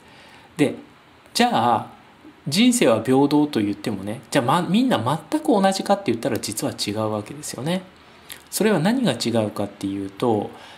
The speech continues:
今、どの段階の感情を感じてるかという、その段階の違い、そして順番。この二つはですね、人生は平等と言ってもやっぱり違うんですね。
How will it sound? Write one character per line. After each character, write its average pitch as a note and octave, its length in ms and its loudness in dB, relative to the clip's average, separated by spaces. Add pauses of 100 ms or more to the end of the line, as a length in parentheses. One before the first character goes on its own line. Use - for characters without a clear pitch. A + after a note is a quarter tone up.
(160)
今、 G#3 600 2 (160)
ど C#4 160 6
の G3 240 4
段 B2 340 -2
階 A#2+ 300 0
の A#2+ 100 -4
感 A#2 400 -4
情 A2+ 300 0
を A2 40 -2
感 A2+ 300 -4
じ G#2+ 140 -8
て A2+ 120 -2
る A2 120 -2
か G#2+ 160 -4
と G2+ 140 -10
い A#2+ 200 -4
う、 G#2+ 60 -4
そ C#3 160 -4
の G2 160 -8
段 F#3 300 0
階 F3 260 -2
の E3 120 -2
違 A2+ 420 -2
い、 - 40 -12 (240)
そ D#3 160 -2
し - 80 -2
て A#2+ 340 0 (100)
順 B2 380 -2
番。 G#2+ 300 -2 (400)
こ A3+ 140 0
の C4+ 100 4
二 A#3+ 240 -2
つ A#3 140 -2
は A#2+ 100 4
で A2 100 -4
す - 120 -10
ね、 A2 240 -6 (100)
人 D3 320 2
生 G2+ 460 -4
は C#3 260 0
平 A#2+ 220 2
等 A#2+ 180 0
と A2+ 140 -6
言 G2+ 60 -2
っ - 20 -4
て - 180 -8
も A#2 140 -4
や A2 160 -4
っ A2 40 -6
ぱ D3+ 120 -6
り - 60 -6
違 - 240 -4
う A#2 240 -4
ん B2 100 -12
で - 80 -14
す - 100 -10
ね。 - 180 -12